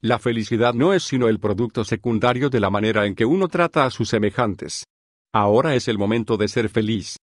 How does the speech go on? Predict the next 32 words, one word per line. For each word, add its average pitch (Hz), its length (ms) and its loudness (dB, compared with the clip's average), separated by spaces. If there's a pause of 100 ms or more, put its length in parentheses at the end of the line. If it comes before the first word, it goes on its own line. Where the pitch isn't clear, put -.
(320)
Aquí 156 300 0
es 160 180 -2
el 123 80 0
lugar 117 320 2
para 107 240 0
ser 110 200 0
feliz. 107 480 -2 (480)
Hay 131 160 0
que 151 140 -2
aprender 113 460 0
y 107 60 -2
comenzar 104 520 0
a 113 60 0
vivir 110 400 0
según 190 320 0
las 165 120 2
reglas 117 400 -2
que 120 120 0
se - 120 -2
le 101 140 4
han 107 140 2
entregado 110 600 2
a 107 40 2
usted, 101 400 0 (240)
reglas 135 440 0
que 131 120 0
se 123 100 -2
le 113 120 0
presentaron 131 600 2
con 156 160 2
mucho 117 380 0
amor, 95 300 -2